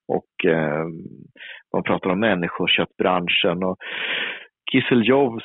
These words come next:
som har en, eh, show i, i ryska, eh, kanal ett, eh, han, han drar till med, eh, en, en drapa på det här på runt närmare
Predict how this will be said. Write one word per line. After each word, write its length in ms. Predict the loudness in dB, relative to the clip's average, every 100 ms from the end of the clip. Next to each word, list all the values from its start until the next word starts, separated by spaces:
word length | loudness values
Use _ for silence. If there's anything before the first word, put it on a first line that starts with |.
| -2
som 160 | -2
har 260 | 0 0 2
en, 200 | 2 -2 -6 -8 -6 -2
eh, 180 | -2 -2
show 500 | 0 2 4 4 2
i, 200 | 2 0 2 0
i 100 | 0
ryska, 340 | -2 -4 -4 -4 -2 -2 -4 -2 0
eh, 260 | 2 2 -2
kanal 320 | -2 -2 0
ett, 500 | -2 -4 _ _ 0 0 -2 _ -6
eh, 400 | -2 0 0 0 -4 _ -20 -20 _
han, 400 | -4 0 0 0 -2 -4
han 320 | -2 -2 0
drar 180 | 0 -2
till 340 | 0 0 0 0
med, 380 | 0 0 0
eh, 380 | 2 2 2 0
en, 160 | -2 -4 -6 -6
en 100 | -8 -14 -10 0
drapa 320 | 2 2 -4 -2
på 80 | 0
det 60 |
här 200 | 0 -2 -2
på 100 | 0
runt 300 | 0 0 -6 -20 -8
närmare 220 | -6 -6